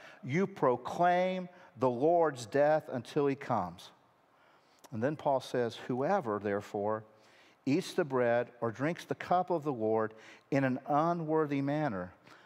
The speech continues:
will be guilty concerning the body and the blood of the Lord. So let a person examine himself then and eat of the bread and drink of the cup."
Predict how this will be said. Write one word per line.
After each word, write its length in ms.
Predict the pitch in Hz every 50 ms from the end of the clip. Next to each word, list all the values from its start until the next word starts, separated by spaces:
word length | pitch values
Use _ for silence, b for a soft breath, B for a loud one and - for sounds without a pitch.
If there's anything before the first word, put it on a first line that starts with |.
| B B B
will 200 | 127 135 156 165
be 140 | 143 147 139
guilty 760 | 123 117 - - 190 208 214 208 208 - - 104 85 82 - - - _ _
concerning 580 | - - 139 131 - - - 160 160 160 156 147
the 80 | 143 139
body 680 | 127 139 160 165 170 185 190 185 160 131 104 95 95 90 - B B B B B B B B -
and 180 | 143 147 139
the 60 | 131
blood 540 | 107 - 151 165 175 180 175 160 143 127 - - -
of 180 | 143 143 131
the 80 | 127 131
Lord. 500 | 127 131 139 151 151 135 104 92 90 - - - _ _ _ _ _ b b b b b b b b b b
So 180 | - - - 131
let 180 | 123 151 156
a 40 | 165
person 540 | - - - - 170 165 160 - - 165 156
examine 600 | 151 147 123 113 - 131 135 143 143 147 143 139
himself 680 | 117 147 139 - - - 101 101 95 95 98 101 - - - 131
then 400 | 110 101 92 90 95 95 95 107 - _ _ B B B B B B B B B B B
and 220 | 117 113 113 110 - -
eat 200 | 135 123 139 143
of 120 | 151 135
the 80 | 139 135
bread 420 | - - 104 104 98 95 95 101 - - - _ _ _ b b b b b b b b
and 120 | 117 110 107
drink 360 | - 110 113 117 113 - - -
of 160 | 113 107 -
the 80 | 101 101
cup." 400 | - - 104 92 90 - -